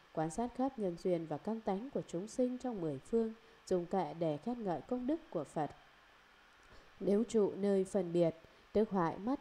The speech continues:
thanh tịnh, ngu si tà kiến tăng, vĩnh chẳng thấy chư Phật. Nếu như trụ ở nơi phân biệt, dù có đối diện với Phật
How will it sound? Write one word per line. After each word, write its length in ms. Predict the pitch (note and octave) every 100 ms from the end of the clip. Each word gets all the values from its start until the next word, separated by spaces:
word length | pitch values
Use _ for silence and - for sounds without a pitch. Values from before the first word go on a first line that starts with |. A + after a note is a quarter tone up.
| -
thanh 180 | C4+ C4+
tịnh, 240 | A#3 E3+ - - -
ngu 160 | A#3+ B3
si 300 | - B3+ B3
tà 240 | F3 D3 C3+
kiến 180 | E3 F#3+ -
tăng, 240 | A#3 A#3 A#3 - - -
vĩnh 300 | G3 B3 C4+
chẳng 280 | G#3 E3 C#3
thấy 280 | F3+ E3+ A#3 B3+
chư 160 | B3+
Phật. 280 | - F3 D3 - - - - - -
Nếu 180 | F3+
như 180 | G#3+ A#3
trụ 220 | G#3 G#3
ở 160 | F3 E3 E3
nơi 240 | F#3+ F3
phân 280 | - F3 E3
biệt, 180 | E3+ D3 - - -
dù 180 | - F#3 F#3
có 260 | F#3 B3+ B3+
đối 140 | D4
diện 260 | D4+ F#3 E3+
với 180 | G3+ C#4+ -
Phật 180 | F3